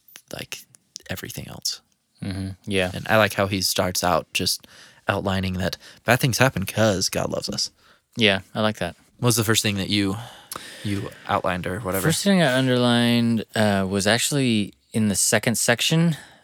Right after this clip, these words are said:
Speaker 2: Lessons of the Atonement.
Speaker 1: Yeah, that's my next outline is the first paragraph of that.
Speaker 2: Yeah, mine is actually the third.
Speaker 1: I have one in the second paragraph of that section as well.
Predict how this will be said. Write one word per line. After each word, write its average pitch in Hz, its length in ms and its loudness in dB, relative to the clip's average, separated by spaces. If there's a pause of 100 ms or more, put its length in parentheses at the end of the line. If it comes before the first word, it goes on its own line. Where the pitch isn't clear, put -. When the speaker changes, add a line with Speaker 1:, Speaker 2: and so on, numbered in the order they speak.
(120)
Speaker 2:
Lessons 104 520 2
of 90 160 -2
the 95 180 2
Atonement. 110 680 -2 (720)
Speaker 1:
Yeah, 92 160 -2 (280)
that's 107 320 2
my 101 200 -2
next 95 260 -4
outline 92 300 -4
is 92 160 -6
the 98 100 -8
first - 240 -12
paragraph - 380 -10
of 80 80 -12
that. - 180 -8 (420)
Speaker 2:
Yeah, 95 160 0
mine 92 200 -2
is 101 80 -2
actually 95 280 -4
the 85 80 -4
third. - 720 -6 (920)
Speaker 1:
I 117 40 -8
have 95 180 -2
one 92 140 -4
in 87 80 -6
the 90 80 -8
second 85 280 -6
paragraph - 320 -10
of - 100 -14
that - 220 -10
section - 320 -8
as 85 120 -8
well. 87 120 -10